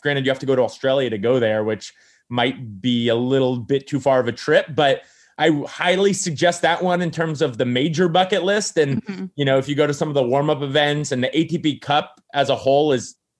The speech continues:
Speaker 1: a new event year two, and it's awesome.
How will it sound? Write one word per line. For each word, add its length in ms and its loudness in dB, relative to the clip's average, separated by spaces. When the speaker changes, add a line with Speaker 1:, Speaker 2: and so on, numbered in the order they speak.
Speaker 1:
a 100 -2
new 260 2
event 360 0
year 160 0
two, 280 0
and 80 0
it's 220 -6
awesome. 540 -4